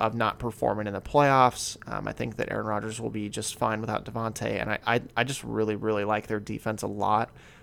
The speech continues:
I like Matt LaFleur a lot as a coach. I think that they're just gonna see a lot of success, and they're finally gonna get through the playoffs, get over that hump. However, I don't think it will be enough to win a Super Bowl. I have the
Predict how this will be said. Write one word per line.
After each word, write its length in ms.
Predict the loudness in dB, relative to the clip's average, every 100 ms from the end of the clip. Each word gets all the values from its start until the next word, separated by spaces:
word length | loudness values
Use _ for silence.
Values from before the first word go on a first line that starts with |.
| -4
I 100 | 2
like 520 | 6 6 4 0 -6
Matt 220 | 0 0
LaFleur 440 | -2 -4 -2 0 0
a 60 |
lot 260 | 2 2 2
as 120 | 0
a 40 | -4
coach. 400 | 0 0 0 -2
I 60 |
think 220 | 0 2
that 100 | 2
they're 140 | 0 -2
just 120 | -2
gonna 140 | -4
see 160 | -2 0
a 80 | 2
lot 140 | 2
of 80 | 0
success, 420 | -4 -2 0 0
and 80 | -4
they're 80 | -6
finally 340 | -2 -2 -2
gonna 140 | -4 -4
get 180 | -6
through 140 | -8 -8
the 80 | -4
playoffs, 340 | 0 -2 -2
get 120 | -4
over 120 | -2
that 140 | 0 -2
hump. 300 | -4 -6 -6 -16 -20 -20 -20 -20 -12
However, 400 | 6 10 10 10
I 60 | 8
don't 200 | 8 4
think 160 | 2 2
it 120 | 4
will 100 | 2
be 140 | 2
enough 260 | 2 0 0
to 80 | 0
win 300 | 0 0 -2
a 80 | -2
Super 320 | -2 0 2
Bowl. 340 | 6 8 8 6
I 60 |
have 280 | 2 0 0
the 260 | 0 0